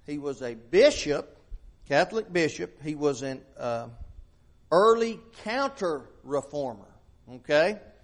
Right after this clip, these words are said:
And he was lo-, among Luther's most important debaters against who he went against, okay? Now,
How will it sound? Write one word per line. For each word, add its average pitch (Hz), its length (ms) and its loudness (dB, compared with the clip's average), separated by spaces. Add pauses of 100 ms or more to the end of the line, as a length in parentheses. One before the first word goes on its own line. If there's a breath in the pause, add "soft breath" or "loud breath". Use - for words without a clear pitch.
(540 soft breath)
And 143 300 -4
he 190 180 0
was 185 260 -2
lo-, 170 480 -2
among 160 460 -2
Luther's 160 480 -4
most 156 400 -8
important 175 680 -6 (580)
debaters 143 680 0
against 135 440 -12
who 156 180 -4
he 143 180 -8
went 139 220 -10
against, 113 540 -18
okay? 147 460 -2 (520 soft breath)
Now, 156 360 2